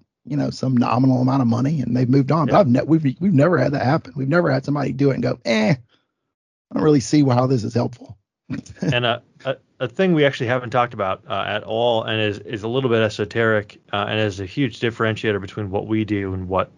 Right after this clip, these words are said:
Speaker 2: the rest of the market does. 'Cause you can get out there and find guys who will do consultative e-discovery stuff.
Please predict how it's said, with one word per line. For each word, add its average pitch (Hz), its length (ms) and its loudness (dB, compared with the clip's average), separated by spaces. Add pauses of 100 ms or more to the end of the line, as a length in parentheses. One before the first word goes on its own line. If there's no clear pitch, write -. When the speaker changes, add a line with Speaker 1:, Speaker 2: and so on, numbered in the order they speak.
(180)
Speaker 2:
the 95 160 -8
rest 101 280 -2
of - 40 -16
the 95 80 -4
market 98 420 -4
does. 107 240 -8
'Cause 117 180 -4
you 175 100 0
can 117 340 0
get 104 140 0
out 98 180 0
there 101 160 -2
and 92 140 -10
find 104 320 -2
guys 95 420 -4 (480)
who 147 120 0
will 127 200 2
do 110 400 2
consultative 107 720 -4
e-discovery 95 500 -6
stuff. 110 260 -12